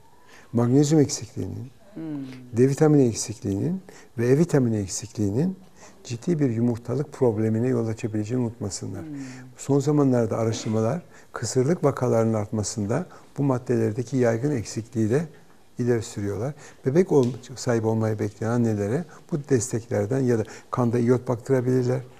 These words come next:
Speaker 1: magnezyum baktırabilirler, D vitamini baktırabilirler. Bir baktırmalarında fayda var.
Speaker 2: Fayda vardır.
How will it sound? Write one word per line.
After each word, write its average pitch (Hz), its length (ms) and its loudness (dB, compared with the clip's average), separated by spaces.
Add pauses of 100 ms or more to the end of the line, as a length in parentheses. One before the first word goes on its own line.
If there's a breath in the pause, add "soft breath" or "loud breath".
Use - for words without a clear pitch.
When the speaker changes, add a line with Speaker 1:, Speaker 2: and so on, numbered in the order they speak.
(200 loud breath)
Speaker 1:
magnezyum 117 520 0
baktırabilirler, 123 640 0 (320 loud breath)
D 120 100 4
vitamini 117 360 0
baktırabilirler. 117 600 -2
Bir 185 120 -2
baktırmalarında 120 640 0
fayda 98 260 -4
var. 101 60 -8
Speaker 2:
Fayda 120 320 -2
vardır. - 380 -14